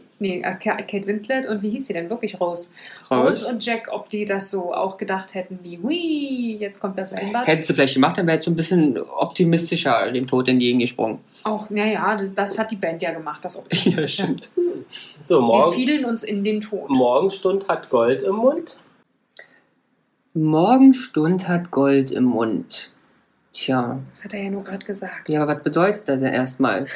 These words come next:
Speaker 2: Also, wenn du früh aufstehst, ist super, hast du viel vom Tag, kannst viel erledigen.
Speaker 1: Ja, ist wie the early board, board,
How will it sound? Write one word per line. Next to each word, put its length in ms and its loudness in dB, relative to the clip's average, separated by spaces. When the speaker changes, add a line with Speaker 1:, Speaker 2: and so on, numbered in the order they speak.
Speaker 2:
Also, 300 4
wenn 100 6
du 60 4
früh 140 4
aufstehst, 680 2
ist 200 2
super, 280 6
hast 220 2
du 40 2
viel 180 4
vom 160 2
Tag, 220 0
kannst 260 0
viel 200 6
erledigen. 540 2
Speaker 1:
Ja, 160 -12
ist 200 -12
wie 100 -2
the 120 -2
early 320 -2
board, 280 -2
board, 400 2